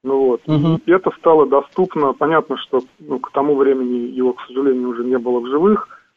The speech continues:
Speaker 1: к пятидесятым годам. Вот. Но как раз вот, э, по-,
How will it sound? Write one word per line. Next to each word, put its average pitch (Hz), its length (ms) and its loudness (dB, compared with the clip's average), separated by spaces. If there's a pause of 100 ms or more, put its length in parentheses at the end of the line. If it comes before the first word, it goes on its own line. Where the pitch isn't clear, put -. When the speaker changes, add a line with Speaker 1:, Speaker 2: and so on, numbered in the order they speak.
(140)
Speaker 1:
к - 100 -20
пятидесятым 143 800 -2
годам. 135 460 0
Вот. 135 300 0
Но 165 600 2
как 143 260 -2
раз 156 200 4 (120)
вот, 139 200 0 (280)
э, 131 600 0 (340)
по-, 151 220 2